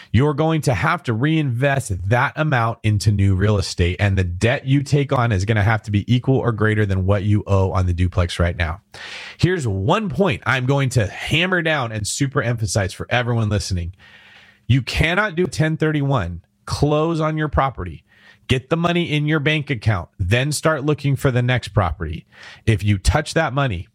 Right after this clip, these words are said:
if you have constructive receipt, you're ineligible for a ten thirty-one.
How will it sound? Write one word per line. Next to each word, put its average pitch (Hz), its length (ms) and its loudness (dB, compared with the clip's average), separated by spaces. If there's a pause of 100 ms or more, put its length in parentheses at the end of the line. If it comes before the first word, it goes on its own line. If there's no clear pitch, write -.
(200)
if - 140 2
you 104 120 4
have 107 220 2
constructive 143 640 0
receipt, 120 540 -2
you're 95 140 4
ineligible 107 680 2
for 92 160 0
a 90 60 0
ten 92 200 0
thirty-one. 82 460 -2